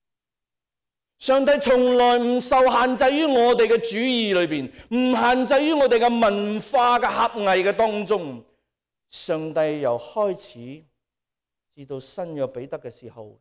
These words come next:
直至到今時今日，佢要彰顯佢榮耀嘅充滿，係靈宮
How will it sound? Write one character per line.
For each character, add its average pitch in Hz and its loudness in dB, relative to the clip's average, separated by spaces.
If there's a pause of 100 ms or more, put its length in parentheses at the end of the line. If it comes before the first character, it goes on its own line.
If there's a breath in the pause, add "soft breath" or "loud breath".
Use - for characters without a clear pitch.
(140)
直 139 -20
至 151 -20
到 147 -12 (100)
今 226 -10
時 123 -20
今 139 -18
日， 117 -18 (600)
佢 202 -6
要 208 -8
彰 233 -6
顯 170 -16
佢 151 -12 (180)
榮 120 -12
耀 135 -10
嘅 139 -12
充 170 -20
滿， 110 -20 (1700)
係 123 -16
靈 107 -18
宮 139 -14